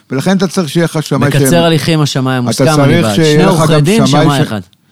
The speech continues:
Speaker 1: כן, יכול להיות שמאי אחד שייצג את שניהם, או שמאי מטעמך שילווה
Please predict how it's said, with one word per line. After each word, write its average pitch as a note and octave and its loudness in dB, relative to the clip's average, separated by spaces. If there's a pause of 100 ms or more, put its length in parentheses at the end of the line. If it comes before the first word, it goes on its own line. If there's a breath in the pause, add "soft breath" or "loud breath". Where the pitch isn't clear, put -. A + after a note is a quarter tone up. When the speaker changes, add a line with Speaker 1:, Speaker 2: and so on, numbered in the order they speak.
(760 soft breath)
Speaker 1:
כן, G#3+ 0
יכול F3+ 0
להיות F3+ 2
שמאי D3+ 2
אחד D3 -2
שייצג B2+ -2
את A2+ -4
שניהם, F#3+ -4
או A3+ 0
שמאי G#3 0
מטעמך G3+ -4 (140)
שילווה D3 0